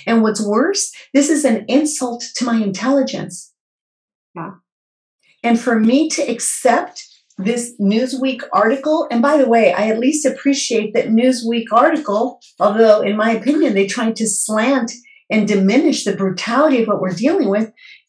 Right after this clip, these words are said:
Speaker 1: Hey, at least they wrote an article. It's better than we've seen done. W-, we've seen a lot of other disgusting things that we've overlooked and that the media has suppressed. That's another thing.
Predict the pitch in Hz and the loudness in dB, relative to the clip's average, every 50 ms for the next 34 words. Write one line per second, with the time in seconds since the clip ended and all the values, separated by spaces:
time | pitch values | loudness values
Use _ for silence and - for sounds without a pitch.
0 | _ _ - - 339 453 - - - - 190 226 220 233 240 311 370 - - - | _ _ -4 -2 0 0 0 -2 -2 0 0 0 2 2 2 2 0 -2 0 0
1 | 277 254 208 247 269 277 247 214 196 226 311 403 415 - 202 208 - 339 - - | 0 2 4 4 4 4 4 2 0 0 0 -2 -2 0 0 0 0 0 -4 -10
2 | _ _ _ _ _ _ _ - - - - - - - 87 - - - - - | _ _ _ _ _ _ _ -18 -16 -16 -14 -14 -16 -16 -16 -14 -14 -12 -12 -12
3 | - - _ _ _ _ _ - 202 196 - - - 269 311 339 330 294 277 240 | -12 -12 _ _ _ _ _ -4 -4 -4 -2 2 2 4 4 6 6 4 4 4
4 | 220 214 226 254 254 254 - - - - 269 254 247 247 233 233 - - - _ | 4 4 4 4 2 2 0 -4 0 2 2 2 2 2 -2 -2 -4 -6 -12 _
5 | _ _ _ _ _ _ _ _ _ _ _ - - - _ _ - 226 254 302 | _ _ _ _ _ _ _ _ _ _ _ -20 -20 -20 _ _ 2 4 4 4
6 | 311 269 233 220 220 226 269 - - 202 196 214 202 214 202 214 226 220 - - | 4 2 0 0 -2 -2 -4 -6 -6 -6 -4 -4 -2 0 0 0 0 0 -2 0
7 | - 262 262 277 277 254 240 - 196 214 240 269 247 214 254 339 392 302 - - | 2 2 4 4 4 2 2 2 0 2 2 2 4 4 2 2 2 0 0 -2
8 | 196 - - - 190 185 - - 180 175 165 - 190 156 165 180 180 - - - | -4 -4 -2 -2 -2 -2 -2 -4 -6 -6 -4 -2 -2 -2 -2 -2 -4 -6 -10 -2
9 | - 185 165 185 185 180 175 175 160 151 151 151 147 165 208 226 - - - - | 0 0 0 0 -2 -4 -2 -2 -2 0 0 0 0 -2 -2 -4 -6 -10 -16 -18
10 | - _ _ _ - 190 196 190 190 - 185 170 180 190 196 190 190 190 - 185 | -18 _ _ _ 0 2 4 4 4 2 0 0 0 0 0 2 2 0 0 -2
11 | 170 - - 165 - - 185 196 208 226 - - - - - - - - 277 - | -4 -6 -6 -8 -6 -4 -4 -2 -2 -4 -6 -10 -14 -18 -20 -8 -2 -2 -2 0
12 | - - 277 220 233 302 339 - - - 196 - - - | 0 0 0 2 2 0 0 -2 -6 -8 -10 -10 -10 -14